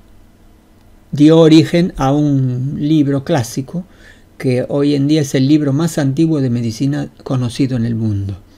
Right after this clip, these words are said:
que es el Huang Ti Nei Ching, el clásico de medicina interna del emperador amarillo.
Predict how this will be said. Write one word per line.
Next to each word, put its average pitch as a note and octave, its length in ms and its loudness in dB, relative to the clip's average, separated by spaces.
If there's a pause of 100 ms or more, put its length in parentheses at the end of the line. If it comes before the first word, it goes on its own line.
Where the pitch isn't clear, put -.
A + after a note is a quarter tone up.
(460)
que C#3+ 160 -2
es C3+ 120 -2
el C3+ 140 -2
Huang D3 320 -4
Ti D3 160 -2
Nei B2+ 220 0
Ching, G#2+ 320 -8 (440)
el A#2 180 -6
clásico D#3+ 580 -2
de A#2+ 80 -4
medicina C#3+ 500 -2
interna C#3+ 540 -4
del A2+ 140 -2
emperador A2 440 -4
amarillo. G2+ 400 -8